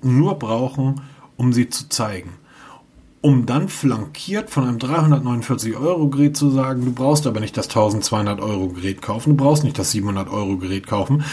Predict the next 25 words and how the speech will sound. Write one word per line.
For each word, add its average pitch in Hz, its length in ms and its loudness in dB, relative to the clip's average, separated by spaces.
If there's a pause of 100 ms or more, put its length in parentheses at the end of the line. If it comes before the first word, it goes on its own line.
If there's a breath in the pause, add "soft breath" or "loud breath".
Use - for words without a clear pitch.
(200 loud breath)
Wir 110 140 2
können 120 240 0
auch 151 300 -2 (360 loud breath)
in - 80 0
der 110 120 0
Klasse 120 400 0
darunter 120 500 4
euch 95 220 -6
was 95 140 -4
anbieten.“ 104 440 -4
Wenn 185 140 4
sie 208 100 0
die, 147 280 4
wenn 139 120 4
sie 151 100 4
das 135 320 0
X 151 220 -6
fünfzig 156 460 -2
Pro 165 240 2
nicht 151 200 4
auf 147 120 -4
den 139 100 4
Markt 143 240 2
gebracht - 400 -8
hätten - 240 -16